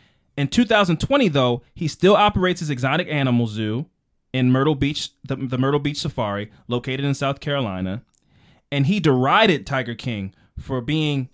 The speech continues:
sensationalized entertainment with paid participants in a now deleted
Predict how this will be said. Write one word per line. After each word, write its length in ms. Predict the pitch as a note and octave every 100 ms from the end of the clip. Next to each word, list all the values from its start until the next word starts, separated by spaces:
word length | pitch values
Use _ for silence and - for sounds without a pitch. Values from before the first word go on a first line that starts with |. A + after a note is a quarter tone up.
| -
sensationalized 1120 | - D3 - G#3+ A#3 - G3 F3 D#3 D#3+ D3
entertainment 680 | D#3 D3 E3 E3 C3+ A#2 - _ -
with 220 | D3+ -
paid 420 | - G#3 C4+ -
participants 880 | - D#3+ G#3+ G3+ - - F#2+ - - _ _ _ -
in 120 | C#3+
a 60 |
now 240 | B2+ C#3+ C#3
deleted 420 | B2+ A#2 C3 A#2